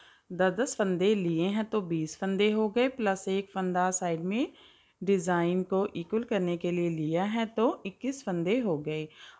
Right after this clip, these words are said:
और अभी तक हमने इसकी कोई भी रॉ नहीं निकाली है।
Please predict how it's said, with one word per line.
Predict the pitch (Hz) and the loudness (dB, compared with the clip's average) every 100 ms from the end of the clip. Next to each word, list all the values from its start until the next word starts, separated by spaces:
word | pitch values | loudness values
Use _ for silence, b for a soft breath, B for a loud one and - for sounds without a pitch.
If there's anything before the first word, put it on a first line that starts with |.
| - | -4
और | 190 - | -2 0
अभी | 170 190 | -2 -2
तक | 196 196 196 - | -2 -2 -4 -8
हमने | 180 175 180 | -4 -2 0
इसकी | 175 - 190 | -2 -6 -10
कोई | - 175 170 | -4 -2 -2
भी | 175 202 | -2 0
रॉ | 175 165 | 0 0
नहीं | 165 156 156 | -2 -4 -2
निकाली | 175 180 185 185 196 214 | -2 -2 -2 -2 -2 -2
है। | 214 240 | 0 -2